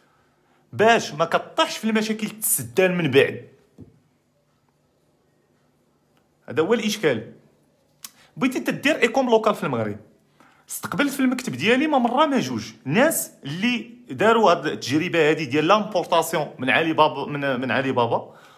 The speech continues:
آه، غنقول لك واحد النسبه كبيره من الدراري اللي جاو عندي اولا من الناس اللي جاو عندي تيتشكاو،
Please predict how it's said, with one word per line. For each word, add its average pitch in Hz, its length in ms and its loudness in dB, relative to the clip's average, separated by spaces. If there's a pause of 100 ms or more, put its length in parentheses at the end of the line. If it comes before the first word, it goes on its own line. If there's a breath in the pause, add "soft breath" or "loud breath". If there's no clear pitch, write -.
(1300 soft breath)
آه، 156 1200 2
غنقول 240 280 2
لك 214 460 -2 (720)
واحد 214 180 2
النسبه 233 420 4
كبيره 247 460 6
من 208 100 0
الدراري 220 380 2
اللي 208 200 0
جاو 175 200 2
عندي 185 560 -4 (220)
اولا 190 200 2
من 190 80 -2
الناس 208 320 2
اللي 175 100 -8
جاو 156 200 0
عندي 190 500 -4 (420)
تيتشكاو، 202 640 2